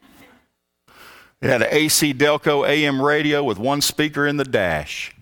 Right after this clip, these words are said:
And one day I found a Pioneer cassette deck and put that thing in there and blew that speaker out.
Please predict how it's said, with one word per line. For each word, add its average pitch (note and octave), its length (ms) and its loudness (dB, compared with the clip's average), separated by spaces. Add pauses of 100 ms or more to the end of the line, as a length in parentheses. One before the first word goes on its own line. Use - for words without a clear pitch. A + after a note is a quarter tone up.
(400)
And - 160 -6
one C#3 180 0
day C#3 140 2
I C3+ 120 4
found C#3+ 280 0
a G#2+ 60 -2
Pioneer C#3 500 2
cassette B2+ 480 -2
deck G#2+ 220 -2
and G#2+ 100 -14
put A#2 160 -4
that A2+ 160 -2
thing A2+ 220 -2
in A2 120 -2
there G#2+ 120 0
and F2+ 160 -6
blew C3 200 0
that A#2+ 180 0
speaker A2 520 0
out. C#2 480 -2